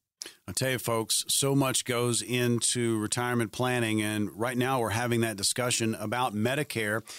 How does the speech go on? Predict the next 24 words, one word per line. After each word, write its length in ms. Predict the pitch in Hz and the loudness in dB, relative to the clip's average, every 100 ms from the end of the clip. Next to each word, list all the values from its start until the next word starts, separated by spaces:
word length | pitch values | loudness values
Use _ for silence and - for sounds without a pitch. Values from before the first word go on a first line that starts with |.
| - - | -16 -4
And 280 | 120 120 107 | 0 0 0
real 240 | 107 143 165 | 0 0 0
treat, 360 | - 151 165 | 2 2 2
we 100 | 127 | 2
have 120 | 131 117 | 0 0
Tanner 320 | 135 143 135 | 0 2 4
Moore, 300 | 127 147 131 | 4 4 2
the 80 | 110 | 2
Medicare 400 | 131 - 131 - | 0 0 -2 0
coach, 460 | 135 139 110 - - - - 117 | 0 0 0 -2 -4 -16 -6 -2
uh, 100 | 110 | 0
with 100 | 107 | 0
Guardian 280 | 127 127 | 2 2
Investment 400 | 117 127 127 120 | 2 2 0 0
Advisors 420 | 110 117 131 120 110 | 2 0 0 0 0
on 140 | 120 | 0
the 60 | 117 | 0
program 440 | 123 120 120 117 | -2 0 0 0
today 300 | 113 117 113 | 0 0 2
with 280 | 110 107 104 | 2 0 -2
Gary. 460 | 113 127 123 120 | -2 0 2 2
We 220 | 113 110 107 | 2 2 2
sent 320 | - 120 - | 2 0 -2
Tide, 580 | - 139 131 113 110 | 0 0 0 0 -2